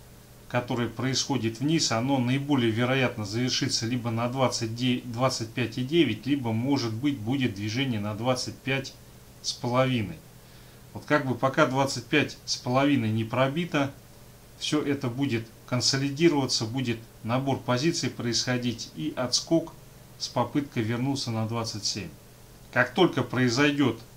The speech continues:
возврат вот в этот диапазон, если такой сценарий мы получим, то у нас отсюда разовьется дальнейшее движение, цель которого будет двадцать три и восемь, двадцать три и девять, вот сюда вот. Исходя из часового таймфрейма, пока по серебру идет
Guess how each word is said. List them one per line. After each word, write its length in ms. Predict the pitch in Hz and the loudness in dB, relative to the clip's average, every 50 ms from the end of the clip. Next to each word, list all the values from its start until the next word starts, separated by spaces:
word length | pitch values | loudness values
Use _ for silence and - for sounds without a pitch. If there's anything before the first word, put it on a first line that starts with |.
| - - - | -20 -18 -10
возврат 560 | 104 104 117 127 135 127 139 147 131 117 - | -4 0 2 2 2 4 4 4 4 4 2
вот 140 | 117 110 110 | 0 -6 -4
в 60 | 135 | -2
этот 260 | 135 117 - 117 107 104 | -4 -2 -2 -4 -4 -2
диапазон, 580 | 113 123 123 120 - 170 175 180 170 185 151 | 0 0 2 2 2 2 2 2 2 2 2
если 260 | 127 113 110 - 113 | 2 2 2 0 -2
такой 360 | 110 - 127 117 - 127 120 113 | -2 -2 -4 -4 0 0 0 2
сценарий 580 | - - - 123 123 120 113 107 101 95 87 - - - | 2 0 0 0 0 0 0 0 -2 -6 -10 -10 -8 -6
мы 140 | 113 113 | -4 -4
получим, 640 | 110 - 127 123 135 160 175 170 165 - 113 98 95 - - | -2 0 0 2 4 4 2 2 0 -2 -4 -4 -8 -8 -6
то 80 | 107 | -4
у 80 | 107 120 | -2 0
нас 260 | 135 139 123 - - | 2 2 2 2 0
отсюда 540 | 123 110 - - - 170 151 143 139 131 - - - - - - - | -2 -2 -4 -2 -2 -2 0 0 0 -2 -2 -6 -16 -20 -20 -16 -10
разовьется 640 | 98 107 101 113 123 127 127 139 131 123 - - 107 | -6 -4 -2 0 0 2 2 2 0 0 -2 -4 -4
дальнейшее 600 | 101 120 123 135 139 131 117 110 - - 113 101 | -2 0 0 2 2 2 2 2 2 0 -2 -4
движение, 520 | 104 113 127 123 127 160 160 147 131 110 | -4 -4 -4 -2 0 0 0 2 0 0
цель 260 | 110 - - 135 110 | 0 -2 -2 -2 -2
которого 460 | - - 113 117 - 156 151 131 120 104 | -4 -4 -6 -6 -4 -4 -4 -2 -2 -2
будет 340 | 107 131 135 127 120 113 - - - - - - - - - - - | -4 -4 -4 -2 -4 -4 -4 -8 -20 -20 -20 -20 -20 -20 -20 -16 -10
двадцать 480 | 101 110 123 143 139 - - 113 - | -4 0 2 2 2 2 0 -4 -2
три 220 | - 135 123 127 127 | -2 0 2 2 2
и 20 | |
восемь, 440 | 127 139 165 160 151 - - 120 104 | 2 4 2 2 2 2 0 -2 -2
двадцать 420 | 107 117 131 131 - - - - | 0 0 0 0 0 -2 -4 -4
три 220 | - 113 117 123 120 | -4 -2 0 0 0
и 20 | |
девять, 420 | 113 107 110 107 98 90 85 - 110 | 0 -2 -2 -2 -2 -4 -6 -8 -8
вот 180 | 120 127 127 | -8 -6 -6
сюда 320 | - - 117 107 110 104 92 | -6 -8 -8 -6 -6 -6 -6
вот. 160 | 87 87 - - - - - - - - - - - - - - | -6 -10 -14 -18 -20 -20 -20 -20 -20 -20 -20 -18 -16 -14 -8 -4
Исходя 460 | 139 131 - - 151 156 151 160 143 | 0 2 6 8 8 10 10 8 8
из 80 | 139 | 8
часового 520 | - - 123 - - 147 147 156 139 120 113 | 6 4 4 4 6 6 6 6 6 4 4
таймфрейма, 680 | 113 123 123 135 131 - - 147 139 120 110 104 101 | 2 2 2 2 2 0 2 2 4 4 4 0 -2
пока 320 | 101 - 127 123 - 143 123 | -2 0 0 2 4 4 2
по 160 | - - 110 | 2 2 -2
серебру 520 | - - 135 127 143 139 123 123 120 113 | 0 0 0 2 0 0 0 0 0 0
идет 300 | 113 113 131 123 113 - | 0 0 0 -2 -2 -2